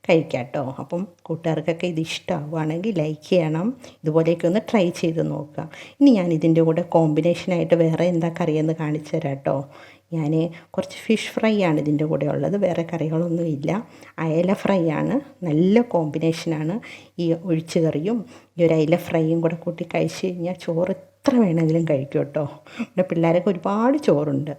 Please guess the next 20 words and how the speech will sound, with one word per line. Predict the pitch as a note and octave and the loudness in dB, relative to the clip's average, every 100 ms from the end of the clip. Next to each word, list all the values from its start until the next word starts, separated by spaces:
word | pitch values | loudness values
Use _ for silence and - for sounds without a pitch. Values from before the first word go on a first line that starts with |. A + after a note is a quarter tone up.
| - - - - | -14 -20 -20 -10
അപ്പോൾ | - A#3 | 2 4
ഇന്നത്തെ | D#3 D3 D#3 D3+ | 4 0 -2 -2
വീഡിയോ | D3 E3 | 0 -2
ഇത്രയൊക്കെ | E3 - D#3 - E3+ | -2 -4 -4 2 2
ഉള്ളൂ. | D#3 D#3 C#4+ - - - | 4 2 2 -2 -20 -4
കൂട്ടുകാർക്കൊക്കെ | E3 D#3+ D#3 E3+ E3+ F#3+ | 0 2 2 -2 0 0
എൻ്റെ | E3 E3 | 2 2
വീഡിയോ | E3 D#3+ F#3 F3 | 2 0 -2 -2
ഇഷ്ടമായെന്ന് | - F#3 F3 E3+ E3+ | -2 0 2 2 2
വിശ്വസിക്കുന്നു. | E3 E3+ E3 F3 E3 E3 F#3+ B3 F#3+ | 0 -2 -2 -6 0 0 2 2 0
ഇഷ്ടമായെങ്കിൽ | - E3+ E3 E3+ F3 G3+ C4 - - - - | -6 -2 2 2 2 0 0 -4 -12 -20 -4
തീർച്ചയായിട്ടും | D#3+ E3 - E3+ E3 A#3 A#3+ | -2 -2 -2 0 2 2 2
ലൈക്ക് | D3 D3+ - F#3+ | 0 -2 -2 0
ചെയ്യണം, | D#3+ D3 D#3 A3+ B3 - - - | 0 0 -2 -4 -6 -14 -12 -2
നിങ്ങളുടെ | D#3 D#3 D#3 D#3 F3+ | 0 0 0 -2 -2
കമൻസൊക്കെ | D#3 D3+ D#3+ - E3+ - D#3+ D#3 | -2 -2 -2 0 0 0 -4 -4
അറിയിക്കണം. | D#3+ D#3+ - D3 C#3+ A3+ - - - - _ - | -4 -6 -2 0 2 -2 -4 -14 -20 -20 _ 2
Thanks | C#4+ C#4 - | 6 6 6
for | A3 G#3+ G3+ | 2 4 2
watching. | G3+ - G3+ G#3 | 0 0 0 2